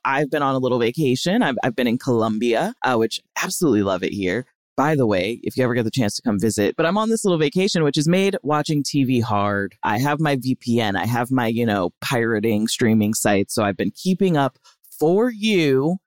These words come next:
So, yeah, you know, I got some thoughts. I got some thoughts on White Lotus season two. We're getting through it. Look, I was very excited when this season started. I think we all were because of the male nudity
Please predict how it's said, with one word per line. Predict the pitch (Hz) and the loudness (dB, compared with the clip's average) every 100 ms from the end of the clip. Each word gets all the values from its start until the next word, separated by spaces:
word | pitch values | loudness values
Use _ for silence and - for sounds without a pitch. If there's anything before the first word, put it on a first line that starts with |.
| _ _ _ | _ _ _
So, | - 170 147 - 202 | -4 0 2 0 0
yeah, | 226 | -2
you | 214 269 | 2 2
know, | 277 | 2
I | 202 | 0
got | 156 - | 0 0
some | 127 | -2
thoughts. | - 98 127 - | -2 -2 -2 -4
I | |
got | 165 165 | -4 0
some | 147 | -2
thoughts | 131 127 - | 0 -2 0
on | 117 123 - _ _ - | 0 0 -2 _ _ -2
White | 160 151 | 0 2
Lotus | 156 170 - | 2 0 -2
season | 185 185 180 | 0 2 2
two. | 196 226 151 - _ _ - | 2 2 2 -4 _ _ -2
We're | 156 | 0
getting | 175 175 160 | 2 0 0
through | 190 208 | 2 2
it. | 156 160 - _ - - - _ 226 | 2 0 -4 _ -20 -20 -20 _ 0
Look, | 190 - - | 0 -2 -2
I | 208 | 0
was | 233 190 | 0 0
very | 226 220 190 | 0 2 2
excited | 165 - 143 131 | 0 -2 0 2
when | 120 120 | 2 2
this | 120 | 0
season | 131 113 117 | 0 2 0
started. | - 117 117 107 | 0 0 2 0
I | 110 | 0
think | 123 113 | -2 0
we | 117 | 2
all | 113 127 | 2 0
were | 120 110 | 0 0
because | 113 113 131 110 | -2 -2 -2 0
of | 113 107 - _ _ | 0 0 -4 _ _
the | 143 | 2
male | 135 123 117 | 2 2 2
nudity | 120 117 117 113 107 104 101 | 2 2 0 0 2 2 2